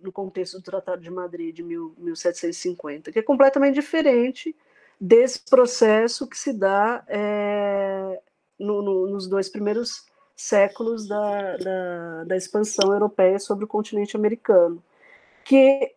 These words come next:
como o Zeca muito bem ressaltou, é essa ideia de zona, né? A fronteira, ela é um,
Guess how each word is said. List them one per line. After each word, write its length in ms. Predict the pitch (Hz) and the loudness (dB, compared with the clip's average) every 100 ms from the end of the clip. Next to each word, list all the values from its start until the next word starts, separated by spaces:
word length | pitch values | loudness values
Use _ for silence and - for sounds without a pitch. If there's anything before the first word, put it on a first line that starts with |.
| _ | _
como 500 | - 220 214 202 190 | 0 4 6 4 2
o 80 | 190 | 0
Zeca 320 | 175 185 185 | 2 2 2
muito 220 | 185 185 | -2 -4
bem 180 | 190 190 | -2 -2
ressaltou, 640 | 190 202 233 233 240 226 247 | -2 -2 2 2 6 8 8
é 80 | 277 | 6
essa 200 | 277 320 | 4 0
ideia 340 | 240 240 277 | 4 6 4
de 160 | 262 302 | 2 -6
zona, 640 | 233 240 277 302 226 170 | -4 0 0 0 -4 -8
né? 500 | 170 190 202 185 170 | -10 -8 -4 -4 -6
A 40 | |
fronteira, 680 | 170 196 190 190 208 226 262 - _ _ _ _ | -10 -10 -8 -2 0 2 2 -2 _ _ _ _
ela 300 | 202 233 226 | 2 4 4
é 160 | 226 226 | 2 0
um, 680 | 233 226 214 202 180 214 | -2 -4 -6 -6 -10 -12